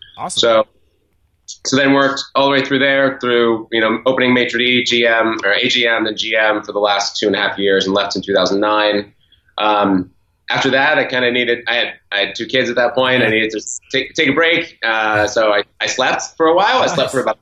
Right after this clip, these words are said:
Speaker 2: and then, um, I did some consulting. I did work at a
Speaker 1: <laughs> I have to interrupt real quick 'cause I just find it so ironic and funny, or not ironic, but just funny that you left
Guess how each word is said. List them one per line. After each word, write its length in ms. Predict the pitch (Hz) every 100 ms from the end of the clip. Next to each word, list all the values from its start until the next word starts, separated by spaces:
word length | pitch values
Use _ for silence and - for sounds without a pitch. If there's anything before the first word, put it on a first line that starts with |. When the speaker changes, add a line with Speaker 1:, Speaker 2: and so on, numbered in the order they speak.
| _ - _ _ _
Speaker 2:
and 100 | 123
then, 300 | 123 120 123
um, 420 | 123 113 104 98 - _ _ _ _
I 180 | 123 123
did 140 | 151 151
some 140 | 139
consulting. 680 | 135 - 135 135 131 131 131
I 80 | 110
did 300 | 120 117 113
work 160 | 117 - -
at 120 | 180
a 140 | 190 -
Speaker 1:
<laughs> 40 |
I 80 | 131
have 180 | 170 208
to 80 | 196
interrupt 340 | 185 170 175 143
real 160 | 151
quick 240 | 131 151 -
'cause 160 | 131
I 60 | 127
just 240 | 135 -
find 200 | 131 131
it 160 | 123 95
so 140 | 123
ironic 460 | 117 113 113 113 104
and 120 | 107
funny, 480 | 120 117 110 107 87 -
or 80 |
not 200 | 127 120 98 - _
ironic, 360 | 104 113 117 113
but 100 | 101
just 200 | 110 -
funny 240 | 139 131
that 180 | 120 117
you 180 | 117 120
left 360 | 117 143 -